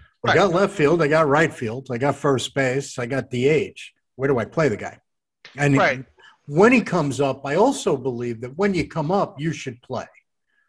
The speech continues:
Speaker 2: Yeah.
Speaker 1: I'm, I'm not looking to call somebody up,
Speaker 2: To,
Speaker 1: you
Speaker 2: to
Speaker 1: know,
Speaker 2: be a
Speaker 1: with his
Speaker 2: backup,
Speaker 1: kind of
Speaker 2: to play,
Speaker 1: potential.
Speaker 2: like, once every, once a week.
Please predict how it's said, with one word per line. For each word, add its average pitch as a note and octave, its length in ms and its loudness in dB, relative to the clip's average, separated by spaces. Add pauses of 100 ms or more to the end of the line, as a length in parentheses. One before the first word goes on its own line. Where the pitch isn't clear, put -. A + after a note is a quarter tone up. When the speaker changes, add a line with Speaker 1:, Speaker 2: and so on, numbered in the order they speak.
(640)
Speaker 2:
Yeah. D3 220 -2
Speaker 1:
I'm, D#3 320 0
I'm F3 160 4
not G3+ 240 4
looking E3+ 520 2
to C3+ 320 -2
call D#3 260 -6
somebody C3+ 520 -6
up, D3+ 280 -6 (680)
Speaker 2:
To, D#3+ 100 -8
Speaker 1:
you D#3 120 2
Speaker 2:
to D3 60 0
Speaker 1:
know, C3+ 100 2
Speaker 2:
be C3 80 0
a D#3+ 40 2
Speaker 1:
with D3+ 100 2
his C#3+ 80 2
Speaker 2:
backup, C#3 120 2
Speaker 1:
kind D#3+ 200 4
of - 100 -2
Speaker 2:
to - 60 -16 (100)
play, F3+ 120 2
Speaker 1:
potential. D3 240 0
Speaker 2:
like, C3+ 220 -6
once D3 320 -8
every, C#3+ 300 -6
once D#3 260 -12
a D3 40 -8 (200)
week. D#3 360 -8